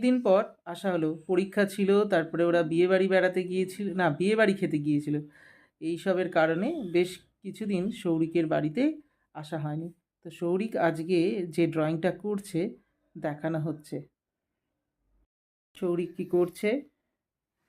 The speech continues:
ক্রিসমাসের ছবি হচ্ছে। ছবিটা হয়ে গেলে,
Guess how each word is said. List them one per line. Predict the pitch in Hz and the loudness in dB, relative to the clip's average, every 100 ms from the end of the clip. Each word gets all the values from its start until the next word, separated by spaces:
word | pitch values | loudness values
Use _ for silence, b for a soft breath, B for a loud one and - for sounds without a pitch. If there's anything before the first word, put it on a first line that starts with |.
| _ _ _ _ _ _ _ _ _ _ _ _ _ _ | _ _ _ _ _ _ _ _ _ _ _ _ _ _
ক্রিসমাসের | - 214 196 196 170 220 320 - | -4 -4 -2 -2 0 0 0 -4
ছবি | - 170 165 156 | -2 2 4 2
হচ্ছে। | 151 - 131 147 _ _ _ - | -2 -8 -8 -8 _ _ _ -4
ছবিটা | 196 208 240 240 | 0 0 2 2
হয়ে | 196 220 | 4 2
গেলে, | 233 196 | 2 2